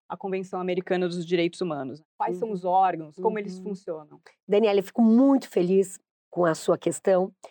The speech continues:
Speaker 2: porque me permite complementar, inclusive, a resposta anterior. Eu dizia que a Convenção Americana é a mais didática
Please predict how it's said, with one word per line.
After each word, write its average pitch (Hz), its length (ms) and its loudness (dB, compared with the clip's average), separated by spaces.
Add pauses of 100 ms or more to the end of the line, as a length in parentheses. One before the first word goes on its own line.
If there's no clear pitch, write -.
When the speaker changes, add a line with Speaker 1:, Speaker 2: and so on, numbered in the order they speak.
(320)
Speaker 2:
porque 175 200 -2
me 226 120 4
permite 214 420 0
complementar, 214 720 0
inclusive, 185 400 0
a 170 40 0
resposta 175 540 -2
anterior. 202 540 2 (160)
Eu 208 80 4
dizia 202 360 0
que - 120 -4
a 202 40 0
Convenção 208 440 2
Americana 240 440 2
é - 20 2
a 240 80 0
mais 247 400 2
didática 208 760 -2